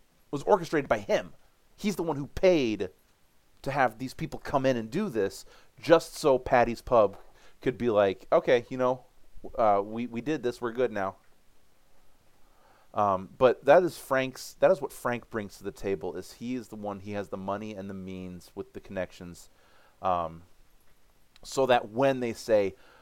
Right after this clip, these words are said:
"We got this great idea, but," he goes, "Oh, no, no, no, no, no buts, we're doing this."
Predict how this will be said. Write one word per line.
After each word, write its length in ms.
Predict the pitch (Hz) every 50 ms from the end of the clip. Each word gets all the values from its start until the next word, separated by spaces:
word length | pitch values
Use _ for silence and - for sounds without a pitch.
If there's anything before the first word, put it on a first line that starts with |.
| _ _ _ _ _ -
"We 120 | 135 175
got 140 | 160 180 170
this 140 | - 143 -
great 200 | - 233 196 180
idea, 460 | 160 160 151 - - 185 185 175 147
but," 420 | - - - 143 139 131 123 123
he 60 | 127 135
goes, 160 | 131 127 -
"Oh, 80 | 190
no, 100 | 220 226
no, 140 | 226 208 214
no, 140 | 202 196 190
no, 200 | 151 143 123 113 101 92
no 120 | 127 180
buts, 440 | 180 139 190 170 113 104 - - -
we're 140 | - 120 123
doing 380 | 120 117 139 143 127 107 95 87
this." 340 | 82 82 - - - -